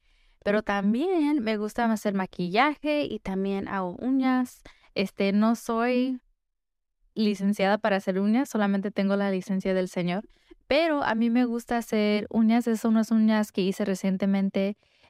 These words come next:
este, con un tipo, un estilo que se llama Gel X o Gel X. Entonces, es similar a, al acrílico, pero es más fácil.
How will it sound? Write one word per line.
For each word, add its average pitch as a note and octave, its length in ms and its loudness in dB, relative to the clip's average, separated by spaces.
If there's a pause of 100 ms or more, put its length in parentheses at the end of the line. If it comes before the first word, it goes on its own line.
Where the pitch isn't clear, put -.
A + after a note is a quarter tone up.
este, F#3+ 380 -2
con G3 300 0
un G#3+ 260 2
tipo, A3 320 -2
un A3 120 2
estilo B3+ 320 0
que A#3+ 80 -4
se G#3 80 -2
llama G3+ 220 2
Gel G#3+ 200 0
X D#4+ 380 -4
o - 80 -2
Gel G3+ 240 -2
X. - 320 -10 (360)
Entonces, A3 640 2
es A#3 160 0
similar A#3 400 0
a, A3+ 180 2
al F#3 220 -2
acrílico, A#3+ 640 -2
pero F#3+ 160 -2
es F#3+ 80 0
más G#3+ 320 0
fácil. G#3+ 480 -4